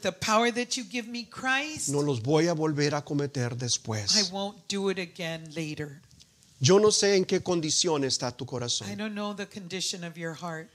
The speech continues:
Speaker 2: Yo no sé dónde estás parado
Speaker 1: And I
Speaker 2: hoy
Speaker 1: don't
Speaker 2: en
Speaker 1: know
Speaker 2: día.
Speaker 1: where you stand today.
Speaker 2: Pero si tú quieres ahorita, en este momento,
Speaker 1: But if you want right now, this moment,
Speaker 2: acepta-, abrir tu corazón
Speaker 1: if you wanna open your heart
Speaker 2: y,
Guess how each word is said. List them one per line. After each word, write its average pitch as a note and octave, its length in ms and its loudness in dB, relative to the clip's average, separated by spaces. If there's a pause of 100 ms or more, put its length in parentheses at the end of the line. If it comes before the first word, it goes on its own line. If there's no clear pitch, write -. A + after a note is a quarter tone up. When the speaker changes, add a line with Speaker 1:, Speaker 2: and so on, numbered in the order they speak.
(140)
Speaker 2:
Yo C#3 220 4
no F#3+ 120 4
sé G3 380 6
dónde F3+ 340 2
estás E3+ 360 -2
parado D#3 560 0 (180)
Speaker 1:
And F#3+ 120 -10
I C3+ 40 -2
Speaker 2:
hoy C3 100 2
Speaker 1:
don't C3 100 2
Speaker 2:
en C3 60 0
Speaker 1:
know B2+ 100 2
Speaker 2:
día. B2 120 2
Speaker 1:
where G#2 120 -4
you G3 160 -8
stand F#3 480 -4
today. D#3 480 -10 (280)
Speaker 2:
Pero D#3+ 200 6
si D#3 160 4
tú A3+ 200 2
quieres A3+ 440 6
ahorita, F3+ 340 2
en C#3+ 100 2
este D#3 240 2
momento, F3+ 440 -2
Speaker 1:
But F3 80 -6
if F3 200 -8
you F#3+ 160 -2
want G#3+ 340 -4 (100)
right F3 240 -6
now, E3 240 -6
this E3+ 300 -6
moment, E3 420 -6 (360)
Speaker 2:
acepta-, E3 680 4
abrir F3 520 4
tu A3 120 -6
corazón C3+ 720 -4
Speaker 1:
if E3+ 200 -16
you E3 80 -8
wanna F3 320 -6
open G#3+ 400 -4
your F#3 160 -12
heart D#3 340 -14 (280)
Speaker 2:
y, G3+ 320 6